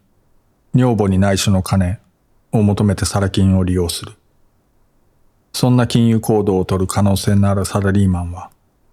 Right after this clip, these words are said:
着実に増加しつつあった。家計管理者たる妻に給料をそっくり渡し、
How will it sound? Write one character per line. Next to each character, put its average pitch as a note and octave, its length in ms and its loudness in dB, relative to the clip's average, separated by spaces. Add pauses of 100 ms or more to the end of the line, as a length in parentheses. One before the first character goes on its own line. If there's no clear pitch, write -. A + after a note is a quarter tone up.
(140)
着 A2 260 0
実 A2 240 0
に G#2 120 2
増 G2 180 0
加 G2 140 -2
し - 120 -8
つ - 120 -4
つ - 120 -6
あ E2+ 40 -6
っ - 180 -14
た。 - 160 -18 (1800)
家 - 140 0
計 A2 200 0
管 A2 200 0
理 G#2+ 80 2
者 G2 160 -2
た F#2+ 120 -4
る F#2 100 -4
妻 G2 260 0
に F#2 220 -4 (320)
給 A#2+ 220 0
料 G2 180 2
を F#2+ 40 -2
そ G2+ 140 -4
っ - 60 -8
く A2 120 -2
り F#2+ 80 0
渡 F2 220 -4
し、 G#2+ 240 -10